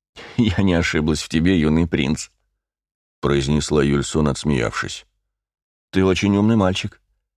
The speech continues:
и ты прекрасно понимаешь, что выбора у тебя нет. Мы поможем друг другу. Я... о нет, я же слабая женщина. На трон сядет Чу Сон".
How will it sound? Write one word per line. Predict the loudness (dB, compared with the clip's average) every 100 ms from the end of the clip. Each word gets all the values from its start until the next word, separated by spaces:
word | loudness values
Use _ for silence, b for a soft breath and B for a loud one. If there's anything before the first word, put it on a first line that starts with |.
| _ -6
и | -4
ты | -2
прекрасно | -2 -2 -2 -4 -4 -4
понимаешь, | -2 -2 -4
что | -6 -6
выбора | -4 -2 -2
у | 0
тебя | 0 2
нет. | 0 -2 -10 _ _ _ _ _ _ _
Мы | 2 2
поможем | 2 2 2 2 0
друг | 0 0
другу. | 0 0 -4 _ _ B B B -6
Я... | -2 0 -2 -8 _ -4
о | 0 2
нет, | 0 -2 -2
я | -2
же | -2 -4
слабая | -4 0 0
женщина. | 2 2 0 -2 -2 -4 _ _ _ _ _
На | -2 -2
трон | -2 -2
сядет | -2 0 0 0 -4 _
Чу | -8 -6
Сон". | -4 -2 -2 -4